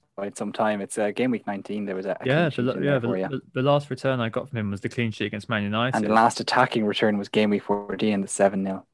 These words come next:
Speaker 2: Exactly. Um, so I've
Speaker 1: That's
Speaker 2: not
Speaker 1: actually
Speaker 2: had anything
Speaker 1: shocking.
Speaker 2: for an awfully long time from him. He's just kind of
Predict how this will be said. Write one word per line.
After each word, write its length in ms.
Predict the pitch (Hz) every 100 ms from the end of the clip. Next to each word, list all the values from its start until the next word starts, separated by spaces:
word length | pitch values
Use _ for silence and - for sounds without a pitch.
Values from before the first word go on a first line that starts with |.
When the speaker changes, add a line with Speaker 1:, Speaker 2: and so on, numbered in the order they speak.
| _ -
Speaker 2:
Exactly. 520 | 113 110 - 104 101 _ -
Um, 220 | 110 110
so 180 | 107 110
I've 120 | 117
Speaker 1:
That's 40 | 123
Speaker 2:
not 100 | 104
Speaker 1:
actually 180 | - 113
Speaker 2:
had 40 |
anything 280 | 98 101 104
Speaker 1:
shocking. 80 | - -
Speaker 2:
for 60 | 101
an 60 |
awfully 300 | 110 110 -
long 200 | 104 101
time 260 | 98 110 104
from 160 | - 95
him. 320 | 98 98 107 -
He's 160 | 113
just 100 | -
kind 140 | -
of 100 | 117